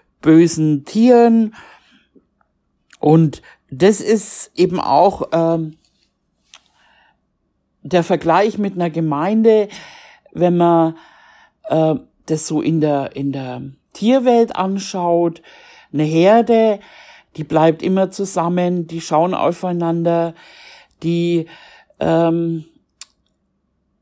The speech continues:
die Raubtiere, die versuchen immer das Schwächste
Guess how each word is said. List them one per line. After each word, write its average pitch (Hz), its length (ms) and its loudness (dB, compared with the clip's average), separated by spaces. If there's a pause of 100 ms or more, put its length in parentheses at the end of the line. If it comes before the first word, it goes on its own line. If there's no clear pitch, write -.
(280)
die 165 240 -2
Raubtiere, 165 1040 0 (680)
die 226 560 -2
versuchen 214 1080 -4 (420)
immer 220 440 2 (100)
das 165 180 -12
Schwächste 202 800 -4